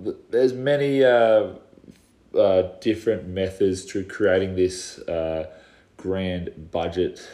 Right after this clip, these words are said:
or plan. And all the finance gurus like your,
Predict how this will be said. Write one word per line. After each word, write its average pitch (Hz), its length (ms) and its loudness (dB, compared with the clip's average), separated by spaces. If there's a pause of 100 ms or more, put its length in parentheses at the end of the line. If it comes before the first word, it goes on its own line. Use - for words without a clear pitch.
(240)
or 80 200 -4
plan. 90 720 -8 (280)
And 92 380 -4
all 123 280 6
the 107 500 4 (120)
finance 95 420 -4
gurus 95 640 2
like 90 300 -4
your, 90 320 0